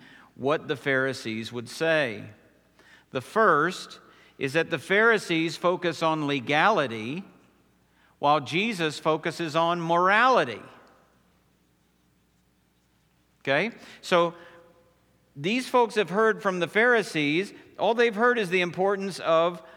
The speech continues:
the legality in divorce. So he's quoting what the Pharisees would say, "Whoever divorces his wife, let him give her a certificate of divorce." You guys have heard that, right?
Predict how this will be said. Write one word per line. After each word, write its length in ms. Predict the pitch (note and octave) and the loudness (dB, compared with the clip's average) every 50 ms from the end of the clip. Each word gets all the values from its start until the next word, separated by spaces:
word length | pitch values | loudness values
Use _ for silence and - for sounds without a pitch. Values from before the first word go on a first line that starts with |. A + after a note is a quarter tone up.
| - - _ _ | -20 -20 _ _
the 100 | D3 D#3 | -4 -2
legality 600 | D#3+ E3+ F3 D#3 D#3 D3 D3 D#3 D#3+ D#3+ D3+ D#3 | 0 0 0 0 2 2 2 2 2 0 0 -2
in 100 | D#3 D#3+ | -2 -2
divorce. 400 | D#3 D#3 D3 G#3 A#3+ A3+ E3 - | -2 -2 0 2 2 2 2 0
So 140 | - D3+ C#3 | -2 -2 -2
he's 240 | D3 A3+ C4 C4 - | 0 -2 -4 -4 -6
quoting 720 | - - A#3 B3 C4 C4 B3 F3 D#3 D#3 F3 A#3 C4 B3 - - - - | -4 0 4 4 4 4 4 2 0 0 0 -2 -6 -6 -10 -18 -20 -16
what 280 | - C#3 F3 A3+ A#3 - | -4 -2 -2 -2 0 -2
the 80 | B3+ A3+ | -6 -4
Pharisees 560 | - G#3 F3+ F3 F#3 F#3+ F3 F3+ F3+ F3 E3+ | 0 2 4 4 4 2 0 -2 -4 -4 -4
would 160 | G3 G#3 F#3 | -6 -6 -6
say, 340 | F3+ - C4 C4 B3 A#3 G3 | -2 -2 0 0 2 0 2
"Whoever 600 | F3 E3+ E3+ E3+ D#3 D#3 C#3+ D3+ D3+ C#3+ C3 - - - - | 2 2 2 2 0 0 0 0 -2 -2 -2 -6 -16 -20 -10
divorces 440 | - D3 C#3 D#3 D3+ D3+ D3+ D#3 D3 | -8 -4 0 0 0 0 -2 -6 -6
his 200 | C#3+ D#3 C#3+ B2 | -4 -4 -6 -4
wife, 340 | C#3+ F#3 A#3 C4 B3+ A#3 - | -2 -2 0 0 0 -2 -2
let 160 | G3 G3 G3+ | -2 0 0
him 140 | G3 F#3 F3+ | 0 -2 -2
give 180 | E3 F3 E3+ D3+ | -2 -2 -2 0
her 140 | E3 D#3+ | -2 -2
a 60 | D3+ D3 | -2 -2
certificate 580 | - D#3 C#3 - D#3 C#3+ C3+ C#3+ C#3 D3 C3 | -4 -10 -8 -6 -6 -6 -6 -6 -6 -4 -4
of 120 | B2+ A#2+ A#2 | -4 -6 -8
divorce." 380 | C3 A#2 A#2+ A#2+ G#2+ A2+ - | -8 -6 -6 -6 -6 -6 -8
You 80 | C4 C4+ | -4 -2
guys 260 | A3+ F3+ D#3 C#3 A2+ | 2 2 2 0 -2
have 120 | B2 A2 | -6 -8
heard 240 | - A#2+ A#2+ A#2+ A#2 | -6 -6 -6 -6 -4
that, 260 | A2 B2 D3+ G3+ A3 | -4 -2 -2 -2 -2
right? 420 | F#3 F#3 F#3+ G#3 B3+ F#4 F4 - | -2 -2 -2 -2 -2 -4 -8 -14